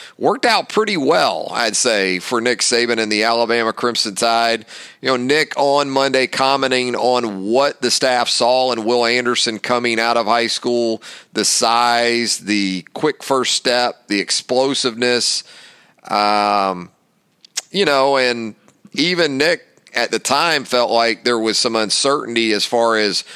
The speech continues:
whether or not Will Anderson would be an every down player. When I watched Will Anderson's film there when he signed with Alabama in December of, I guess, two thousand and nineteen, that was,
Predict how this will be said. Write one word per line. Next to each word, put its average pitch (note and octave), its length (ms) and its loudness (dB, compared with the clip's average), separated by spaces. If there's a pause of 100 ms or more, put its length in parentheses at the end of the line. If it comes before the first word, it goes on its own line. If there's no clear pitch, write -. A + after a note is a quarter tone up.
(240)
whether B2+ 460 0
or A#2 60 0
not A#2 340 0
Will A2+ 200 2
Anderson A#2 500 0
would G2+ 140 -2
be G2+ 140 0
an F#2+ 80 0
every C#3 300 0
down C#3 240 2
player. C3+ 500 0 (300)
When C3+ 160 0
I D#4 180 2
watched C4+ 380 0
Will D#3 240 2
Anderson's C3 640 0
film A2+ 580 0 (560)
there G#2+ 420 2 (200)
when A#2 320 -4
he A2 100 0
signed C3+ 480 0
with G#2+ 140 0
Alabama G2 800 0 (500)
in A#2+ 240 0
December B2 1040 0
of, G#2+ 640 2
I G#2+ 100 2
guess, A#2+ 220 -2
two B2+ 180 -4
thousand G#2+ 540 0
and F2 160 -4
nineteen, F2+ 640 -4
that F2 240 -2
was, F2 560 -4